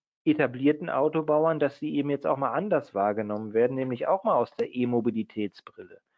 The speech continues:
Hier haben wir die General Motors, wir haben dann auf der anderen Seite noch so eine V W und andere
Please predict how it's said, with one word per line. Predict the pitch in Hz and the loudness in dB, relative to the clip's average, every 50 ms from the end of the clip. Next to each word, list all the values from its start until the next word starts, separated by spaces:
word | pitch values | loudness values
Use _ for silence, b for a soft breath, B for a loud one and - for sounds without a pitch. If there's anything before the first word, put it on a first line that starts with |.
| _ _ _ _ _ | _ _ _ _ _
Hier | - 123 | -6 -2
haben | 123 | 0
wir | 139 | 2
die | 143 135 | 2 2
General | 131 135 143 147 147 143 135 | 4 2 2 4 4 2 2
Motors, | 127 131 151 165 185 180 180 170 165 160 165 156 - - - | 2 4 4 4 2 2 2 2 4 4 2 0 -2 -4 -4
wir | 131 123 | -2 -2
haben | 131 143 139 | -2 0 0
dann | 135 127 131 | 0 0 0
auf | 131 131 - | 0 0 0
der | 147 135 | 0 -2
anderen | 131 135 143 139 131 | 0 0 0 0 2
Seite | 123 127 127 123 127 | 2 2 2 2 0
noch | 127 123 123 | -2 -4 -4
so | - - | -4 -4
eine | 120 120 110 | -6 -6 -6
V | - - - 131 151 160 156 147 | -6 -2 0 2 2 2 4 4
W | 151 147 143 147 151 143 147 B B B B B B B | 4 6 6 6 4 2 -2 B B B B B B B
und | - 127 127 127 - | -2 -2 -2 0 -2
andere | 101 120 143 165 160 170 160 170 170 170 | 0 0 0 2 2 4 6 6 4 4